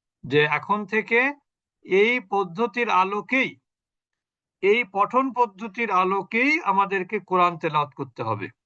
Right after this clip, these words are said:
এই জন্যই কিন্তু মূলত,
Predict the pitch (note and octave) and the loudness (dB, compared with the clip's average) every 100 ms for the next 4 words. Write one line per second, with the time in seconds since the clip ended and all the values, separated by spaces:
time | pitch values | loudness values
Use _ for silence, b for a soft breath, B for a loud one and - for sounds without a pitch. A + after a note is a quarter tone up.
0 | _ _ _ _ _ _ _ - G3 A#3+ | _ _ _ _ _ _ _ 4 4 6
1 | C4+ D4 C#4+ - B3 G#3 A#3 F#3+ A#3+ G3+ | 4 6 4 4 -2 0 4 4 4 2
2 | F#3+ F#3+ | 2 2